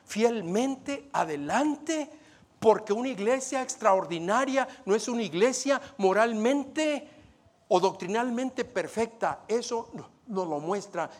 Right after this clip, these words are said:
el Señor en su palabra. Pero después de afirmarle lo siguiente, si quiero enfatizar que la iglesia de Tesalónica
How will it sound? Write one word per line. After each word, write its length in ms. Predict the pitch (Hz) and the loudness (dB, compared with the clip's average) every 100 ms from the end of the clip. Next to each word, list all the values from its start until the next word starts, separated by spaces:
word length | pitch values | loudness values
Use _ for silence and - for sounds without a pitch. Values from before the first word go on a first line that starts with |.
| - | -4
el 160 | 180 | -2
Señor 400 | 165 151 170 175 - - | -2 -2 -2 -2 -6 -8
en 160 | 165 | -6
su 180 | 156 165 | -6 -6
palabra. 500 | 151 135 123 117 104 _ _ _ _ _ _ _ _ | -6 -6 -8 -10 -14 _ _ _ _ _ _ _ _
Pero 160 | 165 156 | -6 -4
después 400 | 143 - 202 214 | -6 -2 -2 0
de 60 | |
afirmarle 540 | 233 233 180 185 170 156 | -2 -2 -2 -4 -4 -8
lo 120 | 131 | -8
siguiente, 640 | - 131 170 156 - 113 _ _ _ _ _ _ _ _ _ | -12 -6 -6 -6 -12 -18 _ _ _ _ _ _ _ _ _
si 200 | - - | -8 -8
quiero 240 | - 208 | -2 -2
enfatizar 680 | 233 214 165 120 - 151 117 - _ _ _ _ _ _ _ | -2 -6 -10 -10 -6 -6 -8 -18 _ _ _ _ _ _ _
que 120 | 131 | -6
la 120 | 117 | -6
iglesia 420 | 110 117 165 180 190 | -6 -4 -4 -2 -4
de 120 | 139 | -6
Tesalónica 760 | 117 117 117 131 143 113 101 | -10 -10 -8 -6 -8 -10 -18